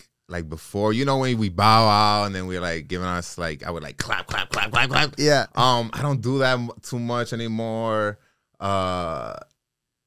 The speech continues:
Speaker 1: but I do coach. I do,
Speaker 2: Yeah.
Speaker 1: I do, like, like, sprinkling my differentness, my uniqueness, and, um, yeah, like, when, when,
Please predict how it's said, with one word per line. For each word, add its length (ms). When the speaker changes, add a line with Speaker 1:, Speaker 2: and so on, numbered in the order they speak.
Speaker 1:
but 200
I 100
do 180
coach. 560
I 100
do, 220
Speaker 2:
Yeah. 200
Speaker 1:
I 160
do, 420
like, 500
like, 260
sprinkling 500
my 680
differentness, 600
my 120
uniqueness, 1120
and, 440
um, 580
yeah, 360
like, 220
when, 320
when, 180